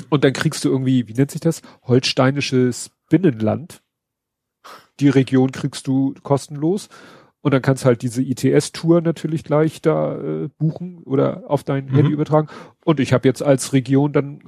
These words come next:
Speaker 1: Hamburg noch mitgenommen. Das heißt, ich hab jetzt
Speaker 2: Ja.
Speaker 1: Region Hamburg bei Komoot freigeschaltet.
Speaker 2: Ah. Mhm.
Speaker 1: Ja, und das fand ich doch, also ja, und wie gesagt, dieses I T S, da kommen wir nachher auch noch mal drauf. Ähm, ja.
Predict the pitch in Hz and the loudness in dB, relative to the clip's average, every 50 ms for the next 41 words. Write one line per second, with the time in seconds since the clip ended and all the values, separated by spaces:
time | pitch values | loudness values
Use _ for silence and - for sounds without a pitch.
0 | - - 165 147 123 117 107 _ - 113 107 101 _ _ _ - 120 _ _ - | -4 -2 -2 0 0 0 -2 _ -6 -14 -14 -14 _ _ _ -12 -12 _ _ -20
1 | - _ _ _ _ _ _ _ - - 110 98 92 - - _ _ - 117 - | -20 _ _ _ _ _ _ _ -10 -10 -8 -8 -10 -14 -16 _ _ -14 -10 -6
2 | 120 113 107 - 113 - - 120 - 127 120 143 135 127 123 123 131 135 135 135 | -6 -6 -6 -6 -8 -6 -4 -4 -4 -2 -2 0 0 0 0 0 0 0 0 2
3 | 123 127 131 127 131 131 123 _ - 131 123 120 123 127 - - - 120 120 127 | 0 0 0 2 0 0 0 _ 2 4 4 4 4 2 -2 -4 -6 -4 0 0
4 | 123 127 - - - _ _ _ _ _ _ _ _ _ _ - - 127 101 - | 0 -2 -2 -6 -20 _ _ _ _ _ _ _ _ _ _ -2 0 0 0 0
5 | - 156 131 104 - - - - _ _ _ _ _ - - 127 127 165 - - | -2 -4 -4 -4 -6 -10 -12 -20 _ _ _ _ _ -4 0 2 2 2 0 -2
6 | - - - - - - - _ _ _ _ _ _ _ - - 170 117 - - | -12 -16 -18 -20 -20 -20 -20 _ _ _ _ _ _ _ 2 2 2 2 2 -2
7 | 90 92 101 110 117 - _ - 147 127 151 143 - - - - - - - 170 | -10 -14 -14 -14 -16 -10 _ -2 -2 0 0 -2 -2 -4 -12 -14 -14 -8 -2 -2
8 | 170 165 165 147 - 156 - 175 156 151 139 131 147 139 131 131 123 113 117 135 | 0 0 -2 -2 -2 -2 -2 0 0 2 2 4 6 6 6 6 4 2 0 0
9 | 123 110 120 110 - 120 117 110 110 113 110 - - 139 123 - - 127 131 131 | 2 2 0 0 0 -4 -8 -8 -8 -8 -8 -6 -4 -4 -4 -2 0 0 2 2
10 | 135 127 - - 135 120 117 117 117 117 117 123 131 127 - - 135 127 117 117 | 2 2 0 0 0 2 2 2 2 2 0 -2 -4 -6 -8 -6 -6 -4 -4 -4
11 | 110 113 107 98 123 127 135 127 131 127 - 131 123 - - 127 123 120 127 - | -4 -4 -2 0 2 2 2 2 0 -6 -8 -10 -12 -8 -4 -4 -4 -4 -2 0
12 | 123 123 123 123 123 - - _ - - - - - - - - - - _ _ | 2 2 2 2 0 -6 -16 _ -20 -20 -18 -16 -14 -12 -12 -12 -12 -14 _ _
13 | - 127 117 117 113 107 110 110 110 - _ _ _ _ _ _ _ _ _ _ | 2 4 4 4 4 0 -4 -12 -18 -20 _ _ _ _ _ _ _ _ _ _
14 | _ _ _ _ _ _ _ - - _ - 139 107 | _ _ _ _ _ _ _ -20 -10 _ -2 -2 -2